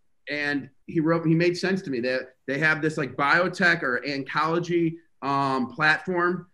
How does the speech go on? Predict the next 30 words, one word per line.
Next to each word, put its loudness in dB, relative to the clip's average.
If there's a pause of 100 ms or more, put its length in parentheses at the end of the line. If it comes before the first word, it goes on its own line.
(120)
that's -4
the -4
only 2
way 2
to 0
treat 0
this -6
type -2
of -8
cancer. -2
And 0
I -2
could -8
read -2
the -8
email, 0
but -6
it's -10
gonna -10
take -6
me -4 (200)
a -6
minute 0
or 2
two, -2
and -2
you -2
have -2
to -6
go. -2